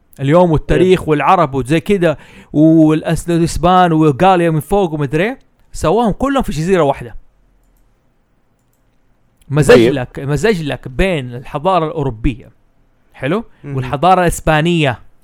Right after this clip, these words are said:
Speaker 3: أيوة.
Speaker 1: أوكي؟ ي-، وحضارة الإسكندنافيين،
Speaker 3: مهم.
Speaker 1: وحضارة اسكتلند.
Speaker 3: والحضارات العربية برضو.
Speaker 1: والحضارات العربية.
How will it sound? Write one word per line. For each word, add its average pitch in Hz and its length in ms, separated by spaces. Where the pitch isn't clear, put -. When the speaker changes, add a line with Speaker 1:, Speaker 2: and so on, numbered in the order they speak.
Speaker 3:
أيوة. 123 360
Speaker 1:
أوكي؟ 135 600
ي-، 131 160
وحضارة 156 840
الإسكندنافيين، 165 1200
Speaker 3:
مهم. 143 100
Speaker 1:
وحضارة 147 380
اسكتلند. 175 680
Speaker 3:
والحضارات 120 480
العربية 113 460
برضو. 117 320
Speaker 1:
والحضارات 160 460
العربية. 147 600